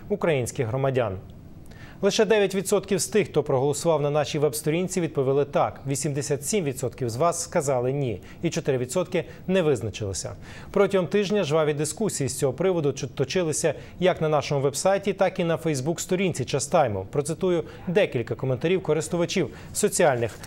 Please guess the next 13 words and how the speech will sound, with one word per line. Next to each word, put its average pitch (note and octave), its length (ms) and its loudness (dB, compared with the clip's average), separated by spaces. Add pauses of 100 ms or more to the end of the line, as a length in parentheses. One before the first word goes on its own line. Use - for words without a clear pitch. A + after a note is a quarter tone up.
(160)
мереж. E3+ 420 4 (1120)
«Ніяких A#3+ 500 4
фальсифікацій G#3 920 2
не F3 180 2
було. D#3 400 2
Політика E3 520 0
в C#3 40 2
Україні — F3+ 460 2
це - 120 -2
просто F3 360 0
бізнес. C3+ 640 -2
Хочеш E3 380 -2
виграти — F#3 440 2